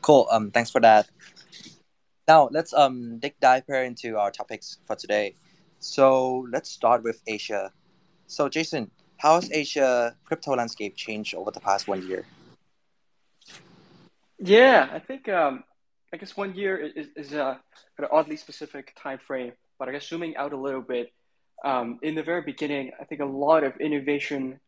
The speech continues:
Speaker 2: um, was coming out from China in terms of the, uh, in terms of the I C O days, right? So there's a lot of, um, highly technical people coming out from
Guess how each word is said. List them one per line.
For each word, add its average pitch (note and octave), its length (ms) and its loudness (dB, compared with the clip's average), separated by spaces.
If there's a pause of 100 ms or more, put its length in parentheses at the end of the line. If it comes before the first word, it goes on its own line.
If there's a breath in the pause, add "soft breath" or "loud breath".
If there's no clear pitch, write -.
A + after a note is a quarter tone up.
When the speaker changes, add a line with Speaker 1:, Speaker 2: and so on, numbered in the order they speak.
(120)
Speaker 2:
um, A#2+ 400 -10
was C#3+ 220 -2
coming C#3 300 -4
out B2+ 120 0
from C3 140 -10
China D3+ 500 -2
in C3+ 100 -12
terms C3 280 -12
of C3 160 -10
the, A#2+ 180 -10
uh, A2+ 120 -2 (640)
in C#3 60 -16
terms B2+ 160 -12
of A#2+ 40 -8
the B2 100 2
I C3+ 100 6
C C#3 180 0
O B2+ 80 2
days, A#2+ 340 -4
right? A2+ 200 -12
So A#2 140 -10
there's B2 200 -10
a B2 40 -6
lot B2 220 -2
of, A2+ 80 -6 (580 soft breath)
um, C3 200 -4
highly D3+ 220 -4
technical D3 360 -12
people C#3+ 240 -10
coming C3+ 180 -10
out B2+ 80 -12
from B2 160 -12